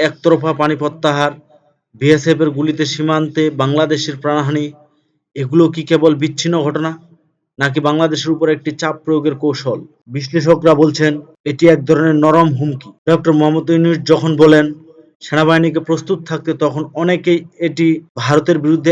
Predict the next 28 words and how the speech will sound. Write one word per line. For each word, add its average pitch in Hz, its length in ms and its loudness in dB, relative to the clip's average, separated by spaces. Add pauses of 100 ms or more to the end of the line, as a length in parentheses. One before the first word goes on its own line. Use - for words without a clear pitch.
একটি 160 240 -4 (160)
পরোক্ষ 175 380 0 (160)
সতর্কবার্তা 147 680 -2 (120)
হিসাবে 135 300 -2
ব্যাখ্যা 139 380 -2
করেছেন। 110 320 -10 (260)
বিশেষ 180 240 -2 (100)
করে 180 120 2 (120)
চীন 180 140 2 (100)
বাংলাদেশের 160 500 -2
সম্পর্ক 160 320 -4 (120)
যেভাবে 147 320 2
ঘনিষ্ঠ 156 300 -2
হচ্ছে, 160 360 0 (260)
তাতে 139 240 0
ভারতের 156 500 0
যে 170 140 2 (320)
অস্বস্তি 175 680 -6
রয়েছে 170 360 4 (220)
তা 147 160 2
স্পষ্ট। - 440 -6 (280)
অনেকে 165 200 2 (100)
বলছেন, 175 280 4
ডক্টর 156 320 0 (120)
ইউনূস 170 400 0
হয়তো 156 300 0 (240)
সুদূর 160 400 0 (200)
অভ্যন্তরীণ 170 800 0